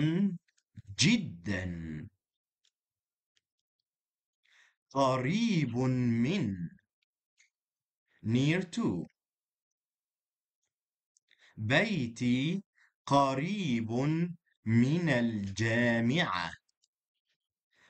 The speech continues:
My house is near to the university. بيتي قريب من الجامعة.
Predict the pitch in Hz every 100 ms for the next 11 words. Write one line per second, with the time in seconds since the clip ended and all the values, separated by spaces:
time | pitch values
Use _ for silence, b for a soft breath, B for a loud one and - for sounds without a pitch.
0 | - 104 123 220 233 139 131 131 - 107
1 | 95 110 202 196 165 139 135 123 123 98
2 | 120 180 - - 82 67 - _ _ _
3 | _ _ _ _ - 107 101 160 220 175
4 | 117 110 - 123 123 135 165 214 233 -
5 | _ _ _ _ _ _ - 147 139 135
6 | 127 156 208 185 123 110 98 107 131 160
7 | 180 208 214 - _ _ _ _ _ _
8 | - 113 117 135 190 202 156 143 151 143
9 | 127 95 107 117 131 139 135 143 196 139
10 | 87 82